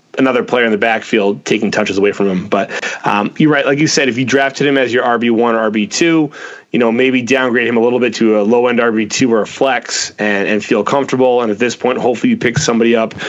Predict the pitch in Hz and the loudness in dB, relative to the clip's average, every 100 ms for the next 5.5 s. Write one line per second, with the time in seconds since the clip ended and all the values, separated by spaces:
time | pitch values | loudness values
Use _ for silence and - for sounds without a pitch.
0 | - - - 127 120 120 110 104 120 101 | -6 -6 -2 -2 0 0 0 0 -2 -2
1 | 113 - - 202 - 135 120 107 - 107 | -2 -2 -2 -2 0 0 0 -2 -4 -4
2 | - _ - - - _ - - - 165 | -6 _ -20 -20 -20 _ -10 -4 0 2
3 | 156 156 - 160 147 139 135 - 170 151 | 0 -2 -4 0 0 -2 -4 -4 -2 0
4 | 156 156 147 143 156 151 170 147 131 135 | 0 0 0 0 0 0 0 0 0 0
5 | 123 139 131 123 - | 0 0 0 -2 -6